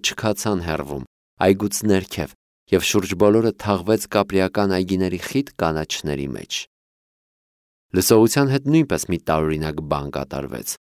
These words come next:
ասես հեռուներում շեփորներ հնչեցին, ոչ բարձր ու ահեղաձայն, և շատ պարզորոշ լսվեց բառերը գոռոզաբար ձգող ռնգային ձայնը։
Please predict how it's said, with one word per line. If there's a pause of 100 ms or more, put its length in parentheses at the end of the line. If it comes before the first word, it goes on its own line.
(220)
ասես
հեռուներում
շեփորներ
հնչեցին, (380)
ոչ
բարձր
ու (100)
ահեղաձայն, (540)
և
շատ
պարզորոշ (100)
լսվեց (100)
բառերը (160)
գոռոզաբար
ձգող
ռնգային (180)
ձայնը։